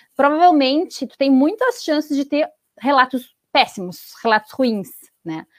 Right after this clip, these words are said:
Ou teve cesárea, ou teve cesárea, cesárea, ou foi um parto violento, ou foi, ãh, cheio de intervenção, ou a, ãh, sei lá, aconteceu milhares de coisas, né? Mas então, assim, procura uma doula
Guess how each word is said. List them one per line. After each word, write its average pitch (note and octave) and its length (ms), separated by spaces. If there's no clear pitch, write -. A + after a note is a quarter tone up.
Ou C#4 160
teve D4+ 240
cesárea, A#3+ 480
ou A3+ 40
teve A3 160
cesárea, A3 260
cesárea, A3+ 680
ou A#3 180
foi C#4 200
um B3 40
parto A#3 360
violento, A3 640
ou G#3 180
foi, A3 380
ãh, G#3+ 120
cheio A3+ 180
de G#3 80
intervenção, G#3+ 1000
ou G#3 280
a, G#3 280
ãh, G#3 540
sei D4+ 160
lá, C4+ 300
aconteceu G#3 400
milhares A3 320
de B3 80
coisas, E3 460
né? F#3 240
Mas G#3+ 240
então, B3+ 220
assim, C4+ 400
procura D#4 580
uma A#3+ 220
doula G#3 580